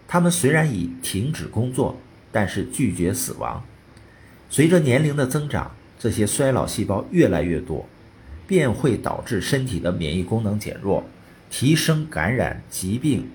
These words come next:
慢性疾病的几率。辛克莱尔认为啊，尽管超过百分之五十的人都会发生衰老，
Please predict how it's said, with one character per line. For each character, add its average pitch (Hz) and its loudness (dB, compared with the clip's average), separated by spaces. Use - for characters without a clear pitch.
慢 147 2
性 90 -2
疾 82 -6
病 110 -2
的 73 -2
几 98 -6
率。 107 -2
辛 165 2
克 170 8
莱 123 4
尔 92 -2
认 101 2
为 67 0
啊， - -6
尽 151 4
管 87 4
超 151 -2
过 147 2
百 78 0
分 98 -4
之 139 -2
五 110 -2
十 - -4
的 123 0
人 85 -2
都 151 2
会 131 0
发 92 -2
生 92 -4
衰 90 -2
老， - -6